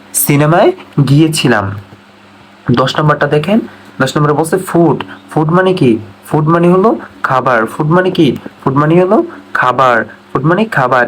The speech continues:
Italian food is very delicious। Delicious। ইটালিয়ান ফুড কি হয়? Very delicious বা সুস্বাদু হয়।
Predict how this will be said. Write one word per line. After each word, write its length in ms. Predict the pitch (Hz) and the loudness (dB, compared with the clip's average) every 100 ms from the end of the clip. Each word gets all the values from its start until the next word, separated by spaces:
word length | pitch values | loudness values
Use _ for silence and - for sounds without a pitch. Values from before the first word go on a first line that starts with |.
| - | -2
Italian 460 | 156 170 175 190 185 - | -2 0 0 0 0 -2
food 180 | 160 160 | -2 0
is 160 | 156 120 104 | -2 -2 -2
very 340 | 131 156 180 220 - - 120 | 0 2 0 -2 -6 -6 -2
delicious। 640 | 120 151 156 156 139 113 110 - - - - 120 | 2 4 4 2 2 2 0 -6 -12 -20 -8 -2
Delicious। 600 | 147 160 175 - 123 110 - - - | 0 2 2 2 0 0 -4 -12 -6
ইটালিয়ান 460 | 143 165 170 180 175 | -2 0 2 2 0
ফুড 400 | - 175 190 - - - | 0 2 2 -2 -14 -4
কি 100 | 180 | 0
হয়? 240 | 185 233 - - - | 2 2 -2 -8 -6
Very 440 | 107 123 147 196 | 0 2 2 2
delicious 540 | 147 147 139 - 160 170 | 2 2 0 0 0 2
বা 140 | 277 330 | -2 -2
সুস্বাদু 600 | - - 185 - 160 123 | -2 -2 -2 0 0 0
হয়। 200 | 113 104 | 0 -2